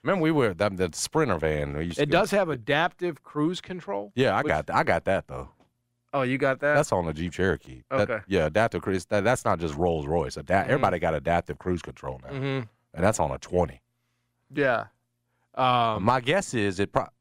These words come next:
Speaker 1: 'cause I think he's had it for, I wonder what year it is, 'cause he's had it for a couple of years, I believe.
Speaker 2: Mm-hmm.
Speaker 1: I'm in, I'm, I'm fascinated by this car. And it is, it is the best recruit. Madness used to be the best recruit tool.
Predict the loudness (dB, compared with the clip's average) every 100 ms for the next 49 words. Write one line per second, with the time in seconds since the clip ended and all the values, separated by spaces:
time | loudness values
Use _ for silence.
0 | _ _ _ 0 0 0 -4 -4 0 0
1 | 0 -2 0 0 0 0 0 0 0 -2
2 | -6 -12 -16 -12 -2 0 0 0 0 -2
3 | -4 -2 -2 -2 -2 0 0 -2 -10 -10
4 | -16 -18 -14 -10 -8 -8 -12 _ 0 2
5 | 2 2 0 0 -2 0 0 0 0 -4
6 | -4 -2 -2 -2 -4 -2 -2 -2 _ -20
7 | _ _ _ _ -2 0 2 2 0 -2
8 | -2 0 0 -2 -2 0 0 -2 -2 -2
9 | -2 2 2 2 0 -4 0 0 2 2
10 | 0 -2 -4 -2 -4